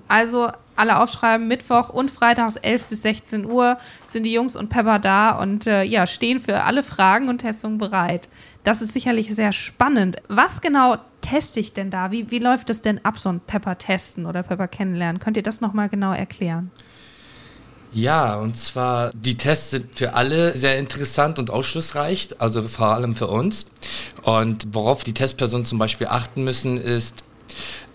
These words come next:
Speaker 2: einfach wie ein kleines Kind muss man Pepper sehen.
Speaker 1: Ah, okay.
Speaker 2: Dass man nicht zu schnell redet,
Speaker 1: Ja.
Speaker 2: dass man erstmal sich herantastet, „Hallo,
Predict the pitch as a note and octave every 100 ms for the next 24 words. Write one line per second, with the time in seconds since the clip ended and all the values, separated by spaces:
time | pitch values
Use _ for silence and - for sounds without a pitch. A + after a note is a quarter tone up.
0 | - F#3 G3+ F#3 D#3+ F3 E3+ - E3+ F3
1 | - G#3 G3 A#2 A2+ F#2+ G#2 G2 F#2+ F#2
2 | F2+ D#4+ E4+ A3 A#3 B2 B2+ D#3 D3+ D#3+
3 | - - D#3 E3+ G#3+ G#3 G#3 G#3 G#3+ -
4 | C4+ A3+ A3 C#3+ D3+ C#3+ D3 C3+ A#2+ C#3
5 | E3 F#3 F3 E3 E3+ D#3+ D#3 D#3+ G3 G3
6 | G3